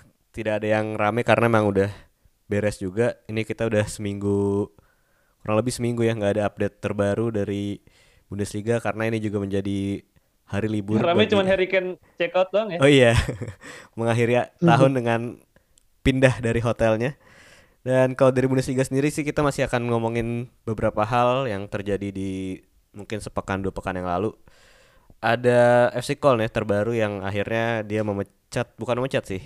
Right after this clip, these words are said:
Speaker 1: eh, mutual consent, mutual agreement bahwa pelatihnya si Steffen Baumgart sudah tidak lagi menjabat menjadi pelatih kepala di sana.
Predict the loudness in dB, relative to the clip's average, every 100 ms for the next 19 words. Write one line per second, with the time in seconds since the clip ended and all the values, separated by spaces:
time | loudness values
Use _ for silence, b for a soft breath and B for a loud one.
0 | -14 _ -20 _ -20 _ -4 0 2 2
1 | 2 0 -2 0 4 4 4 0 -2 -4
2 | -6 -8 -4 0 0 -2 -4 -4 -2 -2
3 | -2 -2 2 2 2 0 b b b b
4 | b _ -2 0 0 -4 -2 -4 -6 _
5 | _ -6 -4 -2 -2 -2 -4 -6 _ -14
6 | -10 -6 -2 -2 -2 0 -4 -4 -8 -8
7 | -8 -6 -4 -4 -6 -6 -6 -4 -4 -4
8 | -6 -6 -4 -4 -8 _ _ b b -8
9 | -6 -6 -8 -4 -2 -2 -4 -6 -4 -4
10 | -6